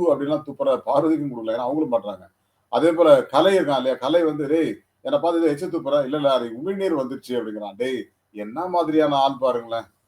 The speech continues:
ம். "அதுக்கு எனக்கு டேப்லெட் கேட்டிருக்கேன், வந்துட்டு இருக்கு, உங்களுக்கு வேணா டேப்லெட் தட்டுமா?" அப்படிங்கிறான். அப்படின்னா என்ன அர்த்தம்னா, "நீயும் துப்பிருக்கியே" அப்படிங்கிறான். கலை வந்து, அ,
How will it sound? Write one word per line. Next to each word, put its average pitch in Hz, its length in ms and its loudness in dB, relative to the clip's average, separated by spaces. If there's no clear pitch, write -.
ம். 113 300 -20
"அதுக்கு 135 240 2
எனக்கு 131 220 -2
டேப்லெட் 190 300 2
கேட்டிருக்கேன், 135 400 -2
வந்துட்டு 131 220 -4
இருக்கு, 110 440 -4
உங்களுக்கு 156 200 0
வேணா 151 180 2
டேப்லெட் 139 340 0
தட்டுமா?" 123 320 -2
அப்படிங்கிறான். 104 380 -4
அப்படின்னா 107 160 -10
என்ன 135 200 -2
அர்த்தம்னா, 139 260 -6
"நீயும் 156 240 -2
துப்பிருக்கியே" 143 460 0
அப்படிங்கிறான். 117 420 -2
கலை 170 360 8
வந்து, 156 260 2
அ, 160 160 -8